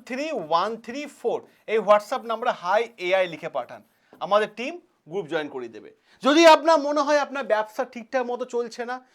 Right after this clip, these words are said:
যদি আপনার মনে হয় যে লোনের বোঝা আছে, যদি আপনার মনে হয় পরিবারের হাল আপ-, আপনাকে ধরতে হবে, তাহলে দু মাস,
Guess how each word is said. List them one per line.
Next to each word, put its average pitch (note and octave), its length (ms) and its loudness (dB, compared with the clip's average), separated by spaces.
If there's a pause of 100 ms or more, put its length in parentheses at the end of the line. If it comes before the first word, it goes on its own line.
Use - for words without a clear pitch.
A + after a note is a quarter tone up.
(160)
যদি C4+ 140 8
আপনার C#4 300 8
মনে C4 240 -2
হয় C4 160 -4
যে C4 120 -10
লোনের G#3+ 420 0
বোঝা F3+ 440 -4
আছে, A#3+ 360 -8 (280)
যদি C4 140 4
আপনার C#4+ 300 8
মনে C4+ 200 -4
হয় C#4 140 -4
পরিবারের A#3+ 440 -2
হাল F#3+ 240 0
আপ-, G#3 180 -4
আপনাকে F#3+ 240 -10
ধরতে G#3+ 320 -6
হবে, A#3+ 160 -2
তাহলে C4 460 2
দু F4+ 280 8
মাস, C#4+ 380 6